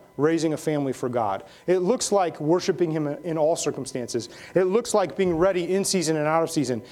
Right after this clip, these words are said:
It looks like being prepared to give an answer for the hope that we have. It looks like living free from sin. It looks like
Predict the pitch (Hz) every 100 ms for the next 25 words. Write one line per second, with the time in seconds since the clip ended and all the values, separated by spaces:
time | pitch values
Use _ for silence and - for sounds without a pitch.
0 | - 185 202 214 - 233 175 220 202 151
1 | - 196 - 214 233 160 156 160 175 180
2 | 202 180 - 165 160 180 160 139 123 95
3 | 85 - - - 185 196 240 - 220 165
4 | 208 226 - 208 226 220 196 - 240 139
5 | - - - 196 220 226 226 208 -